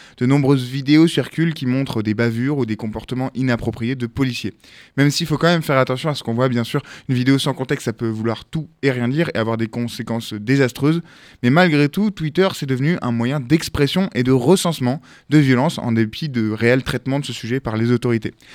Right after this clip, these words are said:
Il y a même des journalistes qui sont chargés de ça, donc c'est, c'est très sérieux.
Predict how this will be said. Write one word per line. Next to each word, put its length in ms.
Il 40
y 20
a 40
même 160
des 120
journalistes 520
qui 120
sont 180
chargés 320
de 40
ça, 160
donc 180
c'est, 240
c'est 180
très 160
sérieux. 400